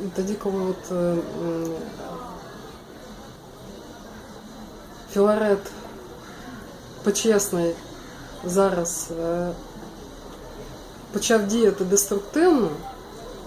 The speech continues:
він дуже багато нервових клітин, дуже багато сил своїх поклав на те, щоб їх захистити. І сказати по-чесному, що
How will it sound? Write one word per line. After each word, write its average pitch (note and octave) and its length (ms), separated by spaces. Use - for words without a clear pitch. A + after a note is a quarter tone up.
він A3 100
дуже A#3 200
багато G3+ 380
нервових F#3+ 440
клітин, C4 340
дуже G3+ 220
багато F#3 480
сил E4+ 500
своїх E3+ 360
поклав F#3+ 280
на F3+ 120
те, C#4 180
щоб F3+ 220
їх G#3 200
захистити. F#3+ 580
І F#3 60
сказати G3+ 760
по-чесному, B3 580
що - 180